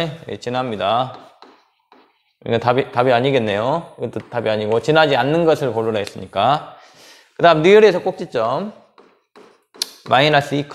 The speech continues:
이가 되겠죠. 그럼 마이너스 이, 이니까 여기가 꼭지점이 되겠네요. 그 다음에 기울기가 여기 앞에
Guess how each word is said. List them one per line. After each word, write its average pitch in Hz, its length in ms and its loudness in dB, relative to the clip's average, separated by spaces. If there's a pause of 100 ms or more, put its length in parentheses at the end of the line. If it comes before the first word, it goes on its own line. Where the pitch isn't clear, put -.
(760)
이가 151 200 0
되겠죠. 135 600 -2 (560)
그럼 120 140 -12
마이너스 139 460 2
이, 139 120 -4 (640)
이니까 151 720 -2 (560)
여기가 139 280 -4
꼭지점이 143 400 0
되겠네요. 117 680 -2 (680)
그 - 80 -14
다음에 151 400 2
기울기가 165 680 2
여기 123 120 -4
앞에 139 720 -2